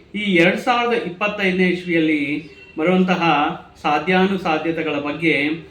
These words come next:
ಈ ಮುಖ್ಯವಾಗಿ ಶನಿಗ್ರಹ ಕೊಡುವಂತಹ ಲಾಭಗಳೇನು, ಶನಿಗ್ರಹ ಸಂಚಾರದಿಂದ ಆಗುವಂತಹ ಫಲಾನುಫಲಗಳೇನು ಅನ್ನುವುದನ್ನ ನಾವು, ಕೆಲವು ರಾಶಿಗಳಿಗೆ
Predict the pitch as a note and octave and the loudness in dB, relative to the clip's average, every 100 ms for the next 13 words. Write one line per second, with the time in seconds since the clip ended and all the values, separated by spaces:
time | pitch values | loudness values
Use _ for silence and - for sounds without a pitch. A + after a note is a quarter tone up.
0 | - - F#3 F3+ D#3+ D#3+ - G3 F#3+ F3+ | -18 -4 2 2 2 -2 -4 2 4 4
1 | E3+ D3+ D#3+ F3+ - - - F#3 F#3 F3+ | 4 2 0 -4 -14 -18 -2 2 2 0
2 | G3 F3+ F#3 F#3 E3+ E3 D#3+ D#3+ E3 D3 | 0 0 0 0 0 0 0 0 0 0
3 | D3+ E3 - - - C3+ D#3 E3+ E3+ E3 | 0 -4 -10 -20 -8 -2 0 0 2 2
4 | E3+ A3 C4+ - - - - G3+ A#3+ A3+ | 2 0 -4 -10 -20 -20 -2 0 0 0
5 | A#3 G#3+ G#3+ F#3+ F3+ F3+ F3+ F3 D#3+ D3 | 2 2 2 0 0 2 2 2 2 0
6 | C#3 C#3+ D3 B2 D#3 F#3 G#3+ A3 G#3 F#3+ | 0 0 0 -2 0 0 0 -2 -2 -2
7 | F3+ G3 F3 G3 F#3+ E3 F3 G3 F3+ E3 | 2 2 2 0 -2 -2 0 -2 -2 -2
8 | E3 D#3 D#3 D#3 D3+ C#3+ D3 C#3+ D3 F#3 | 0 2 2 0 -2 -2 -4 -2 -2 0
9 | D3 D3 E3 - - - D3 C#3 D3+ A3+ | -2 -2 -6 -10 -20 -14 -8 -4 -2 -2
10 | C4 - - G3 G#3+ G3 F3 F#3 A#3+ A3 | -4 -4 2 2 4 4 4 2 0 0
11 | G3+ G3 F#3 F3 | 2 4 6 6